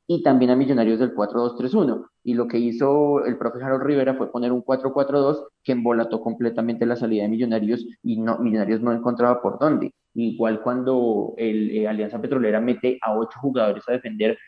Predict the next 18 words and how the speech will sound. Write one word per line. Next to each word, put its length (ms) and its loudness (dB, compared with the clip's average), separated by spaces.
Millonarios 420 2
no 120 4
encuentra 380 2
por 120 4
dónde 200 0
porque 320 -2
no 360 -2
tiene 420 0
ideas, 520 -2
no 200 0
genera 340 2
ideas 280 0
en 60 -2
la 80 0
mitad 180 0
de 40 4
la 140 2
cancha, 380 -2